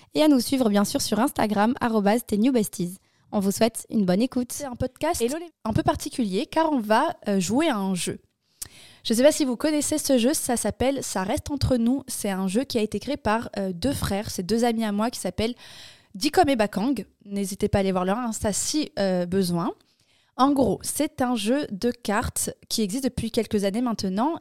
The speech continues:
Speaker 2: et en fait, il aide au dialogue sincère, à la vulnérabilité, à la sincérité pour prendre soin de sa santé mentale.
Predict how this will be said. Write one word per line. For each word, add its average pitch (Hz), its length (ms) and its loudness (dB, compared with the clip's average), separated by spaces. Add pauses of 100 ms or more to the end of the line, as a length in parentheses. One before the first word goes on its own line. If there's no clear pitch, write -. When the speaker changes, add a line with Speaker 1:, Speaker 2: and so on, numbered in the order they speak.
Speaker 2:
et 269 220 2
en 208 80 -2
fait, - 320 -4
il 214 180 -2
aide 240 300 0
au 214 100 4
dialogue 214 640 2 (260)
sincère, - 720 -4
à 214 80 -2
la 185 160 0
vulnérabilité, 269 880 0
à 208 80 0
la 185 140 -4
sincérité 247 640 -2
pour 214 160 -8
prendre 220 300 -2
soin 277 260 -2
de 240 100 0
sa - 140 -4
santé 190 300 -6
mentale. 196 320 -6